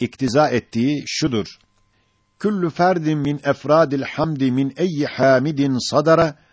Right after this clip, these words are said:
ve ala eyyi mahmudin vaka'a minel ezeli ilel ebed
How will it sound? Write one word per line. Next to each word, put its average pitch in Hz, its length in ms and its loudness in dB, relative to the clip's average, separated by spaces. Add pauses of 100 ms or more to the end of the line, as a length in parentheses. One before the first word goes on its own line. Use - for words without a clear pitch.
(140)
ve 101 100 -6
ala 131 400 6
eyyi 165 360 0
mahmudin 143 800 -2
vaka'a 127 540 2 (140)
minel 127 440 0
ezeli 143 320 0
ilel 120 440 0
ebed 147 280 0